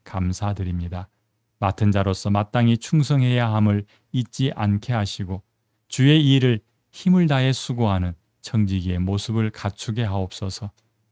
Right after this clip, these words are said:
아볼로와 함께 고린도 교회 성도들의 본이 된 바울을 따라 하나님 기뻐하시는 수고가 있게 하옵소서. 우리가 어떻게 구원에 이르게 되었는지를 생각하면 교만해지지 않고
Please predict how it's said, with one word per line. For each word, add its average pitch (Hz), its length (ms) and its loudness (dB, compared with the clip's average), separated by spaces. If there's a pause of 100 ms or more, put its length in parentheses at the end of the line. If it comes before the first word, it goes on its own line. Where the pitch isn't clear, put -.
아볼로와 104 500 4
함께 101 460 0
고린도 127 460 2
교회 123 180 2
성도들의 117 520 0
본이 120 340 4
된 123 260 0
바울을 110 440 0
따라 95 340 -8 (340)
하나님 131 400 4
기뻐하시는 139 680 2
수고가 113 680 0
있게 127 380 -2
하옵소서. 98 640 -6 (480)
우리가 104 240 2
어떻게 120 480 0
구원에 117 400 4
이르게 110 280 4
되었는지를 101 680 2
생각하면 101 720 -6 (400)
교만해지지 131 600 4
않고 107 560 0